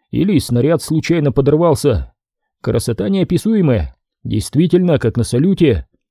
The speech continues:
Боеприпасы у них в двух укрытиях лежали и благополучно детонировали. Три орудия сразу раскурочило, вместе с расчётами. Блиндаж на воздух взлетел. Мы даже дойти не успели.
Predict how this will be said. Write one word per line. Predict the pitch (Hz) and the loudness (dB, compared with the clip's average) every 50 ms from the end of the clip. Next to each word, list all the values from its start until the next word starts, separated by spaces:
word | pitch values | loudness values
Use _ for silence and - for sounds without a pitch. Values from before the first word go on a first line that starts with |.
| _ _ _ _ _ _ _ - | _ _ _ _ _ _ _ -6
Боеприпасы | - 107 107 113 117 - - 143 - - 190 170 - - 151 | -2 2 2 2 2 2 0 0 2 2 2 2 2 2 2
у | 147 | 2
них | 147 139 107 78 - - - _ _ _ _ _ _ - | 4 2 2 0 -4 -8 -16 _ _ _ _ _ _ -8
в | 117 101 | -6 -4
двух | 98 104 151 165 - 123 | 0 2 2 2 0 -2
укрытиях | 110 - 165 214 185 - 180 135 - - | -4 -2 0 0 2 2 2 2 2 2
лежали | 156 151 131 185 160 127 90 71 65 - _ _ _ _ _ _ _ | 0 2 2 4 2 2 2 -2 -6 -10 _ _ _ _ _ _ _
и | - 113 | -6 -2
благополучно | 104 113 123 117 110 120 - 131 175 208 196 - 156 131 120 | 0 2 2 2 2 0 0 0 0 0 0 0 0 0 2
детонировали. | 113 - - 117 123 160 180 175 165 160 156 135 110 - - - _ _ _ _ _ _ _ _ _ _ | 0 0 0 2 2 4 4 4 4 4 4 4 2 2 -2 -6 _ _ _ _ _ _ _ _ _ _
Три | - - 120 139 | -6 -4 -2 0
орудия | 165 175 170 175 190 180 160 165 151 | 0 0 2 2 2 2 4 4 2
сразу | - - 156 180 196 165 139 151 | 2 2 0 0 2 2 2 2
раскурочило, | 151 135 - - 185 202 196 175 - 120 101 78 65 - _ _ _ _ _ _ | 2 0 0 0 2 2 2 2 2 0 -4 -4 -6 -10 _ _ _ _ _ _
вместе | - 92 101 139 190 185 - 147 127 | -6 -2 0 0 0 0 0 -2 -4
с | - | -2
расчётами. | 123 117 104 - - 170 175 - 156 147 131 98 67 - _ _ _ _ _ _ _ - _ - | -2 -2 -2 0 0 0 0 2 2 0 0 0 -2 -6 _ _ _ _ _ _ _ -20 _ -6
Блиндаж | - 110 120 127 120 123 160 202 196 - - | -2 0 2 2 2 2 2 0 0 0 -2
на | 113 110 | -2 0
воздух | 110 151 170 113 113 151 139 87 | 0 0 0 2 0 0 0 0
взлетел. | 90 131 147 139 - 175 170 143 110 78 - - _ _ _ _ _ _ _ _ _ _ _ - | 0 0 0 0 2 2 2 2 0 -2 -4 -10 _ _ _ _ _ _ _ _ _ _ _ -4
Мы | - 104 110 120 | -2 0 0 2
даже | 117 131 127 110 127 | 2 2 2 2 2
дойти | 120 120 120 107 - 196 214 | 2 0 0 0 2 2 4
не | 202 | 4
успели. | 180 - - - - 220 185 120 73 64 - | 4 2 2 0 0 0 0 0 -2 -4 -8